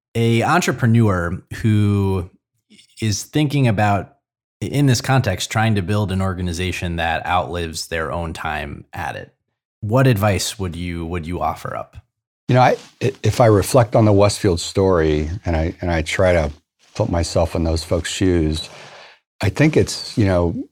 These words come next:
Speaker 2: entrepreneurship is about taking risk. And I would say, don't let maybe a desire or a thought about legacy and multi-generations, you know, hamper your willingness to take risks. So those folks that started Westfield,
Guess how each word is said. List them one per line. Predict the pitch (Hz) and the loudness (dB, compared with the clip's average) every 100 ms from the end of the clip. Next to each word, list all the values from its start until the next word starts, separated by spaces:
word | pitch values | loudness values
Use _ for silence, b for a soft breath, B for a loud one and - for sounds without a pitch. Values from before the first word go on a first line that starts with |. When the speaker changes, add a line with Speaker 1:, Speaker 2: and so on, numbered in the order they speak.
| _ _ - | _ _ -6
Speaker 2:
entrepreneurship | 104 123 - - 113 113 - 95 | 0 2 0 0 2 4 2 0
is | 80 | 0
about | 85 80 82 | 0 0 0
taking | 85 80 82 | -2 -2 -2
risk. | 76 76 - - _ _ _ | -2 -4 -10 -18 _ _ _
And | 95 90 87 82 82 - | 0 2 2 2 0 0
I | 95 | 0
would | 95 | 0
say, | - 95 | 2 0
don't | 87 101 110 - | 2 4 4 2
let | 101 95 90 _ - | 2 2 2 _ -4
maybe | 92 90 90 90 | 0 2 2 2
a | |
desire | 80 82 85 92 92 | 2 2 4 6 4
or | 87 78 | 2 0
a | |
thought | 78 98 92 92 | 0 2 4 4
about | 85 85 82 | 2 2 2
legacy | 80 87 92 - 90 82 82 | 2 2 0 -2 -2 0 2
and | 78 80 80 | 0 -2 -2
multi-generations, | 87 87 87 87 80 80 87 87 85 80 78 - - b b b b _ _ _ _ _ _ - | -2 -2 -4 -2 0 2 0 0 -4 -4 -4 -8 -16 b b b b _ _ _ _ _ _ -2
you | 95 | 0
know, | 85 80 | 0 -2
hamper | 82 - 107 104 104 85 82 80 82 - _ _ _ _ - | -4 -2 2 2 2 2 2 2 -2 -10 _ _ _ _ -4
your | 95 87 | 0 0
willingness | 80 95 95 82 78 | 2 4 4 0 -2
to | - | -4
take | 82 80 80 | -2 -2 0
risks. | 82 78 - - | 0 0 -4 -12
So | - 90 | -4 0
those | 85 95 | 2 0
folks | - 117 110 | 2 2 2
that | - | -2
started | - - 101 92 | -4 0 2 2
Westfield, | 82 95 - - 82 80 73 | 2 2 2 -2 0 0 -2